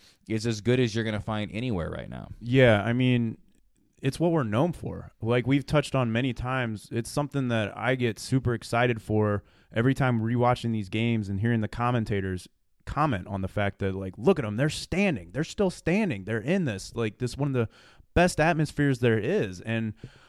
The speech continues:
Speaker 2: I mean, you, it, nobody says you can't sit,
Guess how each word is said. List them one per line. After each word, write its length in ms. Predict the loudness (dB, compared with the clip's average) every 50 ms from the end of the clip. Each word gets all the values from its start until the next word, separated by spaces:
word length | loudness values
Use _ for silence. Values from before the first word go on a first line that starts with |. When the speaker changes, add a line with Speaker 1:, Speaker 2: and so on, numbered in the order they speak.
| _ _ -6
Speaker 2:
I 100 | -2 2
mean, 460 | 2 4 4 4 2 2 0 -4 -6 _ _ _ _ _ _ _ _ _ _ _ _ _ -12
you, 180 | -8 -8 -8 -10 _ _ _ _
it, 220 | -4 -4 -4 -4 -4 -4 2
nobody 260 | 4 4 4 4 2
says 280 | 0 0 0 0 0 0
you 80 | -4 -6
can't 380 | -2 0 0 0 0 -2 -4
sit, 320 | -10 -8 -8 -8 -8 -8